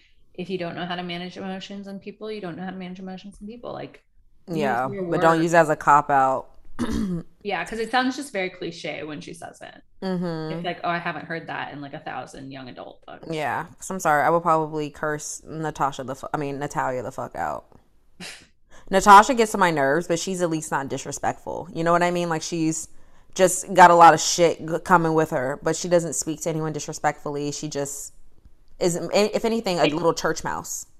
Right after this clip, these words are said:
Speaker 1: It's hard for me because, like, I also like when people say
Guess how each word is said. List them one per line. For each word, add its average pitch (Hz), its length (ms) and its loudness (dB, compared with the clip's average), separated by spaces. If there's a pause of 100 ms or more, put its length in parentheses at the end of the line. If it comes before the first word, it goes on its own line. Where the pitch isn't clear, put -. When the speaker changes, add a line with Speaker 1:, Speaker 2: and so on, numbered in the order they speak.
Speaker 1:
It's 294 180 -4
hard 214 320 -2
for 277 100 -6
me 269 140 -4
because, 247 380 -8
like, 208 200 -4
I 185 140 0
also 185 400 -4
like 175 580 -4
when 190 140 -8
people 175 320 -10
say 170 680 -8